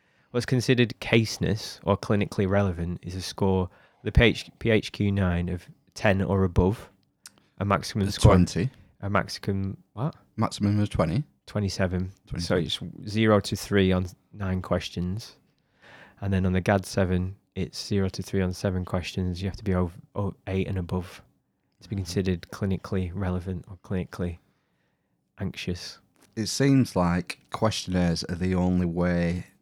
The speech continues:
Speaker 2: the only diagnostic tool of mental health?
Speaker 1: Well, it's the only one that you can really put through, um, statistical analysis, basically.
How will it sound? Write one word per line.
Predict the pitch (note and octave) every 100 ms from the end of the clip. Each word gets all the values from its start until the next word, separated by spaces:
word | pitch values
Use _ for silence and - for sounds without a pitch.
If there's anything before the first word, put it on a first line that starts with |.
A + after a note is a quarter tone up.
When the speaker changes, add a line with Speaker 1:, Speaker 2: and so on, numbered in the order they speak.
| -
Speaker 2:
the | G2 F#2+
only | G2+ F#2+
diagnostic | F2 F#2 F2+ F2 F2+ - - -
tool | - E2 D#2
of | D#2+
mental | F2 F2+ - E2+
health? | F2 F#2 F2+ - _ _ _ _ - - - - - - - -
Speaker 1:
Well, | - C3 B2 A2+ E2 D2 - - -
it's | - A2+
the | - B2+
only | C3+ C3+
one | B2 B2 G2 F2+ F#2
that | G#2
you | G2+ G2 G2 F#2+ F#2+ G2 - -
can | - F#2+ F#2+ F#2+ F#2+ F2+ _ _ _ _
really | G#2+ G#2+ G#2+ G2+ F#2
put | F2+ - - -
through, | - G2+ F#2 F2+ -
um, | - F#2 F#2 F2+ F2+ F2 F2+ _ _ _ _ _ _
statistical | - - - G#2 - - G2
analysis, | F2+ F#2 F2+ - F2
basically. | - F2 - F#2 F2